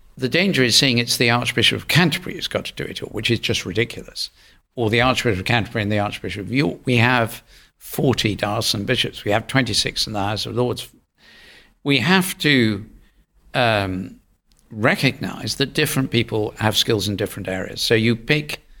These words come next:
battles only when you have a particular opportunity, or you don't pick battles. You pick something to say when you have a particular opportunity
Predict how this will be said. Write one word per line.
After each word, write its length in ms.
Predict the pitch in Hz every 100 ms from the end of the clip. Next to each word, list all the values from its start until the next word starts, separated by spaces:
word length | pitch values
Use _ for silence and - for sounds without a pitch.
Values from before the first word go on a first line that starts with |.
| - _ _ _ _ _ _ _ _ _
battles 440 | - 120 110 117 101
only 360 | - 135 127
when 200 | 104 104
you 140 | 107 101
have 220 | 110 110
a 60 | 113
particular 680 | 117 113 - 147 - 135
opportunity, 680 | 113 98 101 - 101 98 101
or 320 | 95 101 -
you 140 | - 123
don't 320 | 127 127 139
pick 200 | 120 -
battles. 340 | 123 131 95 - - - -
You 140 | 143 139
pick 260 | - 208
something 320 | - 180 147 127
to 100 | 127
say 340 | - 139 117
when 160 | 107 127
you 140 | 123
have 180 | 113 120
a 60 | 120
particular 640 | 120 - - - 151 -
opportunity 760 | 113 - - 117 101 101 95